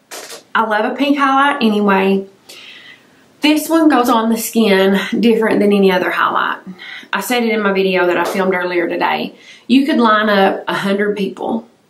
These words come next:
and put a highlight on 'em and put this on one of 'em. And I could pick her out. It's that distinct on the skin. And I don't know if it will translate in this video. We're gonna try it.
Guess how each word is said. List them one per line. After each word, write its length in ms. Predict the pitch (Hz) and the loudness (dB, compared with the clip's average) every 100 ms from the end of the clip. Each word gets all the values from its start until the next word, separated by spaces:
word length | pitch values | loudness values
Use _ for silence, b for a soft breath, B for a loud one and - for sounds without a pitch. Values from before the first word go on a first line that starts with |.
| _ - | _ -4
and 180 | 196 196 | -2 -2
put 640 | 214 196 185 - - - - _ _ _ - | 0 0 2 -2 -6 -14 -16 _ _ _ -4
a 80 | 196 | -2
highlight 400 | 202 185 185 185 | 0 0 0 0
on 180 | 180 | 0
'em 320 | 175 170 175 B B B | 2 0 -2 B B B
and 140 | 190 | -4
put 160 | 190 - | 0 2
this 180 | 202 202 | 2 2
on 200 | 185 190 | 0 0
one 180 | 185 - | 0 0
of 160 | - | -2
'em. 180 | - - - _ _ _ _ _ _ _ | -8 -10 -14 _ _ _ _ _ _ _
And 120 | - - | -4 -4
I 100 | 156 | -4
could 120 | - | -8
pick 160 | - | -12
her 140 | - - | -10 -6
out. 260 | - - - B B | -6 -8 -12 B B
It's 220 | 196 202 | -2 -2
that 280 | 185 190 - | -2 -2 -4
distinct 540 | 165 - - - - - | -8 -10 -10 -12 -18 -6
on 160 | 170 156 | 0 2
the 80 | 151 | 0
skin. 520 | - - - 185 - - | -2 -6 -4 -6 -6 -2
And 340 | 196 190 190 - | 0 0 -2 -4
I 80 | 302 | -2
don't 220 | 392 - | 0 2
know 640 | 196 185 196 202 214 208 - _ _ _ _ _ _ _ b b b b _ | 2 2 2 2 0 -4 -10 _ _ _ _ _ _ _ b b b b _
if 120 | 202 | 0
it 100 | 233 | 2
will 120 | 220 226 | 0 0
translate 720 | 240 202 196 156 127 120 - | -2 0 0 -2 -4 -6 -4
in 140 | 180 | -4
this 160 | 180 180 | -4 -2
video. 360 | 170 147 131 | -2 -2 -4
We're 240 | - 196 277 | -6 -4 -2
gonna 200 | 381 440 | 0 0
try 400 | 440 - - - | 0 -2 -4 -8
it. 200 | - - | -16 -20